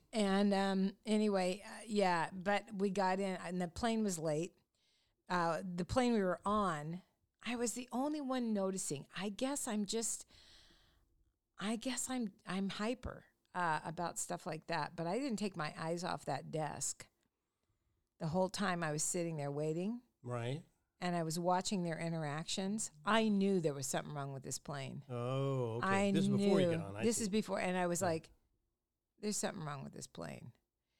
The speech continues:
Speaker 1: And they're, you know, they're sit-, standing there in the huddle talking, and I hear th-, I hear words like, "The captain said he was gonna call in fifteen minutes.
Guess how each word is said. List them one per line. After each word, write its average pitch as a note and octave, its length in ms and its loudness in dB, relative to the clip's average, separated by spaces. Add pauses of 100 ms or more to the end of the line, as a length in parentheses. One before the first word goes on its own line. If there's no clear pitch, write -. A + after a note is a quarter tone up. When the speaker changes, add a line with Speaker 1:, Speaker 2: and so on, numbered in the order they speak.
(200)
Speaker 1:
And G3 140 -2
they're, F3 260 0
you F3+ 140 -2
know, D3 340 -6 (100)
they're E3 300 -4
sit-, - 300 -6
standing E3+ 320 -2
there D#3 160 0
in D#3 100 -2
the D#3 80 -2
huddle D#3 420 0
talking, D3+ 600 -4 (680)
and D#3+ 140 -4
I E3 80 -2
hear E3 240 2
th-, E3 320 -2
I D#3+ 80 -2
hear E3+ 220 -2
words D#3+ 400 -4
like, D3+ 420 0 (680)
"The - 60 -20
captain E3 360 -4
said D#3+ 180 -2
he D3+ 60 -2
was D3 120 -2
gonna C#3+ 220 -6
call D3 240 -6
in C3+ 120 -6
fifteen C3+ 440 -8
minutes. - 420 -10